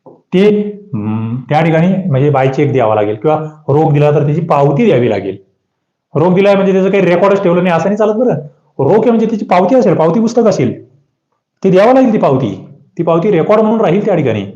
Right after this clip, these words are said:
ते वार्षिक अहवाल बनवताना त्याच्यामध्ये त्या पावत्या सगळ्यांचा उल्लेख करावा लागेल. तो मुद्दा लक्षात ठेवा. काय म्हणतील, रोख आहे म्हणजे काहीच नाही, कुठे काही नोंद नाही, काही नाही, तसं नाही.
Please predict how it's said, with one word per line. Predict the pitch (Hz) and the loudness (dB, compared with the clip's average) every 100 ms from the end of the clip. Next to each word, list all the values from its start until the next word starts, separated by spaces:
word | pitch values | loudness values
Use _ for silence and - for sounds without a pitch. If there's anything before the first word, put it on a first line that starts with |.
| - _ _ _ _ _ _ _ | -20 _ _ _ _ _ _ _
ते | 143 | 0
वार्षिक | 143 143 190 | 0 2 2
अहवाल | 190 196 | 2 2
बनवताना | 190 196 185 | 2 0 0
त्याच्यामध्ये | 185 190 190 | 0 -2 -2
त्या | 190 | 0
पावत्या | 165 185 | 0 0
सगळ्यांचा | 185 156 165 | 0 0 0
उल्लेख | 175 143 175 | 0 0 0
करावा | 170 160 196 | 0 0 2
लागेल. | 156 117 107 - _ | 0 -2 -4 -14 _
तो | 175 | -4
मुद्दा | 190 202 | 0 0
लक्षात | 208 202 202 | 0 0 -2
ठेवा. | 196 156 104 - - - _ _ _ _ _ | -2 0 0 -4 -12 -20 _ _ _ _ _
काय | 151 | -2
म्हणतील, | 165 165 | 0 2
रोख | 156 165 | 2 2
आहे | 170 | 2
म्हणजे | 165 | 0
काहीच | 160 156 156 | 2 0 0
नाही, | 160 160 - - - | 0 0 -4 -10 -6
कुठे | 139 143 | -2 2
काही | 143 139 | 2 2
नोंद | 143 120 135 | 0 0 0
नाही, | 135 139 | 0 0
काही | 131 123 | 0 0
नाही, | 123 123 - - _ 123 | 0 -2 -8 -20 _ -12
तसं | - 113 | -8 -8
नाही. | 95 104 | -8 -10